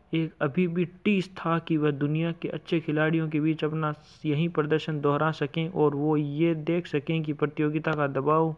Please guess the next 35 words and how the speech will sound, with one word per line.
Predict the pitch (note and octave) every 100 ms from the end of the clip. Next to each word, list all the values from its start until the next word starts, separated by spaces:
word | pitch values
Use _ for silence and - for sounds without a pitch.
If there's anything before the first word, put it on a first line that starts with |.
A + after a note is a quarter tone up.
| -
सहने | - C#3+ D3+
में | D#3 D#3
कितना | D3+ D#3+ D3+
सक्षम | - D#3+ - D3
है। | B2+ B2 - _ _ _ _ _ - _ _ _ _ _ - _ _ _ _ _ _ _ _ _ _ _ _ _ _ _ -
साल | - C#3 D3+
भर | C#3+ D3
बीत | C#3 D3+ C#3+
गया, | D3 C#3+ C#3+ D3+ _ _
वो | D3
किसी | C3+ D3+ D3
बड़े | C#3 D3 D#3
टूर्नामेंट | C3+ C#3 C#3+ D3 C#3+
में | C#3
भाग | C3 C3+ C#3+ C#3
नहीं | C#3 C#3 D#3
लिए | D3 C#3+ C3+
थे। | D3 C#3+
ओलंपिक | C#3+ D3+ D3+ D3+ D#3 -
का | D3+
भी | C#3+ D3+
घोषणा | C#3+ C#3+ C3+ D3+
हो | D3
चुका | D#3 D3 C#3+ C#3
था, | C#3+ D3 D3+
उन्हें | D3+ D3+ D3
अगस्त | D3+ D#3+ D#3
में | D#3 D3
ओलंपिक | D3+ D3+ D3+ D3+
में | C#3+
भाग | C3+ D3+ D#3
लेना | C#3+ D3 C#3+
था। | C#3+ C#3 D3
वह | D3 D3
सब | - F3 E3+